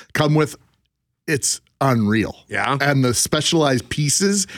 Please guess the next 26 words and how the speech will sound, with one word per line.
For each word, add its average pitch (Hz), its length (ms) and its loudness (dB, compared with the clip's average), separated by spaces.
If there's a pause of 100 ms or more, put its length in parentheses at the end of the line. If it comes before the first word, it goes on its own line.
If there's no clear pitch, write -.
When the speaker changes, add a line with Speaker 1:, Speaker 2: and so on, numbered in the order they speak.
(160)
Speaker 1:
and 151 100 2
if 165 60 2
you 196 100 4
lose 175 300 2
one 143 180 2
or 123 60 0
two 143 200 0
of 120 40 0
them, 92 180 0
like, 95 220 -4
you're, 107 200 -6 (340)
you're 98 160 -2
S 117 180 -2
O 82 140 -4
L, 87 260 -4
right? 104 300 -8 (180)
So 120 220 0
Speaker 2:
Oh, 107 220 4
fair, 95 360 -2
yeah. 92 380 0
Speaker 1:
<laughs> - 320 -6
it's, - 420 -6
it's, - 400 -4
uh, 180 80 -2 (1120)
yeah, 185 160 2
I, 160 360 -2